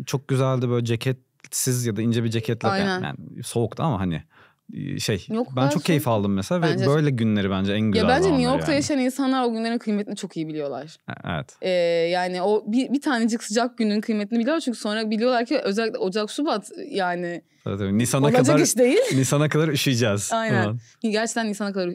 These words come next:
Speaker 2: hatta ba-, bazen Nisan'da da üşüyoruz.
Speaker 1: Gezmeyi seviyorsun.
Speaker 2: Çok seviyorum.
Speaker 1: Ve onu böyle zamanla ayarlıyor musun? Hani burada havanın kötü olduğu zamanlar gideyim falan. Yoksa sen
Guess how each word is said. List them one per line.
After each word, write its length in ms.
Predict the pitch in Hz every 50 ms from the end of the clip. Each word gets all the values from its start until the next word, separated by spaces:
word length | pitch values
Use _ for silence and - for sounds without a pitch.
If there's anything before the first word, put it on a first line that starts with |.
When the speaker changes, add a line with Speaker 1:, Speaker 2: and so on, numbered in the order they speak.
| - -
Speaker 2:
hatta 300 | 196 196 202 - 254 247
ba-, 400 | 220 208 202 196 202 202 202 202
bazen 240 | 208 208 233 254 220
Nisan'da 340 | 202 175 208 208 208 214
da 60 | 190 175
üşüyoruz. 560 | 160 - - 156 147 139 160 - - - - _ _ _ _ _ _ _ _ _ - - - 101 101 101 101 98 98 101 98 98 101 101 _ _ _ _ _ _ _ _ _ _ _ _ _ _ _ -
Speaker 1:
Gezmeyi 420 | 107 104 104 95 117 123 139 156
seviyorsun. 680 | - - 120 98 92 87 82 - - - 143 202 277 - -
Speaker 2:
Çok 160 | - 175 -
seviyorum. 440 | - 165 156 151 147 143 - - 113 113
Speaker 1:
Ve 240 | 117 127 127 - - - - - -
onu 260 | 107 113 113 104 101
böyle 180 | 110 107 104 107
zamanla 460 | 101 107 104 104 104 104 107 110 113
ayarlıyor 380 | 113 110 110 110 117 185 269 220
musun? 220 | 135 - - 104
Hani 240 | 92 92 90 87 92
burada 400 | 101 101 101 90 90 101 92 95
havanın 360 | 104 95 98 98 98 98 98
kötü 280 | 92 - 104 98 - 101
olduğu 200 | 95 92 90 95
zamanlar 320 | 95 95 92 95 98 95
gideyim 360 | 92 87 90 85 95 90 87
falan. 220 | - - 196 220 202
Yoksa 280 | 135 123 - - 156
sen 300 | - 131 120 120 123 131